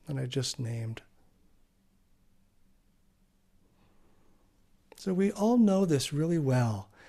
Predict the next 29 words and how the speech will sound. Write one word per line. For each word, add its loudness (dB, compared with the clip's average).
and -2
it's -2
interesting 0
when 4
you 6
become 0
aware 4
of 2
it -2
to -2
watch -4
the -2
flexing -4
of -4
insight 2
and -10
freedom 2
right 2
back 0
to -8
ignorance 0
and -4
samsara, -4
and -8
f-, -18
freedom, 2
ignorance, -2
and -6
samsara, -8